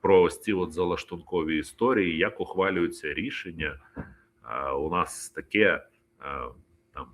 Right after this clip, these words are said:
відлуннями долітають певні, е, приколи, називаємо це так.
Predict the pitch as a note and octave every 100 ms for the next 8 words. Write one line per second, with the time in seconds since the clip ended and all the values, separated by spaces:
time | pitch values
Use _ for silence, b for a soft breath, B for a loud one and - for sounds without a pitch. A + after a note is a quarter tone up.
0 | - E2+ F#2 F#2+ G3 F#3+ B2+ F#2+ F2 D2+
1 | A2+ A2+ A2+ A#2+ G2 E2 - - G#2 G2
2 | E2+ E2+ D#2+ C#2+ b b b _ - C#2+
3 | C#2+ C2 - _ _ _ - D3+ D3+ D3
4 | G2+ D2+ - - F2 F2 D#2 D2 - C#2+
5 | -